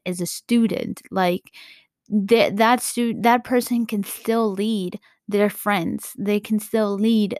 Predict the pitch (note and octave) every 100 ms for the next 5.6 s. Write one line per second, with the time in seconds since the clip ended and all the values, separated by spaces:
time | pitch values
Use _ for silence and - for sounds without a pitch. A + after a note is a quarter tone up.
0 | - G3 G3 - - F3+ G3 - - G#2+
1 | G3+ G3+ G#3+ A3+ G3+ A3+ A#3 C4+ C4 -
2 | - - - G3 G#3+ G#3 A3 G3+ G3+ G3+
3 | F#3+ G3 - G3+ F#3+ G#3 A#3 A#3+ A3+ -
4 | F#3+ F#3 F#3 F3+ F3+ - _ _ _ _
5 | _ _ G3 F#3 F3+ F3